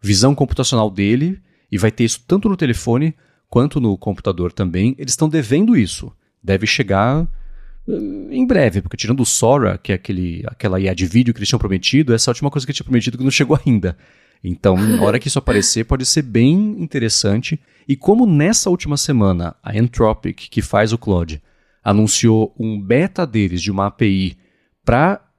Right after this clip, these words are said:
fazer um agente no computador, você fala assim, "Claude, faz aqui a planilha que eu não tô com paciência. Os documentos são esses aqui, faz aí pra mim."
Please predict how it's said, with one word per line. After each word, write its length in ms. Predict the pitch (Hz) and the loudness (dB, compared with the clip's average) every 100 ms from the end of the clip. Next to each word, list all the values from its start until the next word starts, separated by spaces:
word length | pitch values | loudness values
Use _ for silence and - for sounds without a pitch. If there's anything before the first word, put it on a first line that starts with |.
| _ | _
fazer 460 | - 123 101 107 - | -2 0 0 -2 -2
um 140 | 104 101 | -2 0
agente 420 | 95 107 113 113 | 2 0 0 0
no 180 | 107 175 | 0 0
computador, 420 | 139 117 98 117 | -2 -4 -4 -4
você 80 | - | -4
fala 80 | 120 | -4
assim, 220 | - 92 | -4 -6
"Claude, 420 | - 147 107 82 - _ _ _ _ _ _ _ _ | -2 0 0 -2 -14 _ _ _ _ _ _ _ _
faz 480 | - - 208 262 131 | -12 0 4 6 6
aqui 160 | - | 2
a 40 | 123 | 0
planilha 300 | 107 113 143 | 0 0 -2
que 80 | |
eu 60 | 131 | -4
não 80 | 120 | -4
tô 160 | - | -6
com 140 | 147 120 | -6 -2
paciência. 600 | 101 - 107 87 85 113 | 0 0 0 -2 -2 -2
Os 80 | 107 | -2
documentos 320 | - 196 - | 0 -2 0
são 100 | 175 | -2
esses 200 | - 135 | -2 -6
aqui, 220 | - 90 | -8 -12
faz 260 | - 175 123 | -4 -2 0
aí 60 | |
pra 120 | - | 2
mim." 160 | 120 | 2